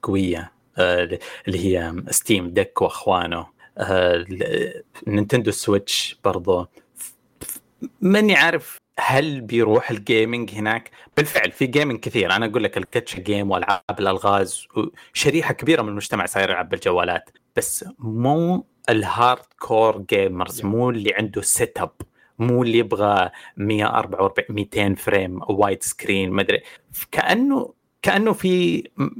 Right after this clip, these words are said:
Speaker 1: نوعين من الناس في نفس الوقت دائمًا وأبدًا حيبكون. هذا مجنون يدفع عشرة آلاف في جهاز، هذا بس يبغى يتسلى كذا وهو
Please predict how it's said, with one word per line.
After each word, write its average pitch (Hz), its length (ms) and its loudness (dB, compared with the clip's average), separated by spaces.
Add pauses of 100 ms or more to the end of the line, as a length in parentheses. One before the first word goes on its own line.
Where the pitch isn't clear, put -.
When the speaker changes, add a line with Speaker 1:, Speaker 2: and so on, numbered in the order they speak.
(280)
Speaker 1:
نوعين 131 400 4
من 104 160 -2
الناس 95 480 -2
في - 160 -4
نفس 135 220 -2
الوقت 120 340 -2
دائمًا 117 540 -2
وأبدًا 110 440 -2
حيبكون. 90 600 -4
هذا 120 220 0
مجنون 117 440 0
يدفع 127 280 0
عشرة 113 360 2
آلاف 120 200 2
في 113 100 -4
جهاز، 123 440 0
هذا 156 200 0
بس - 220 -4
يبغى 107 200 2
يتسلى - 560 -4
كذا - 200 -4
وهو - 600 -4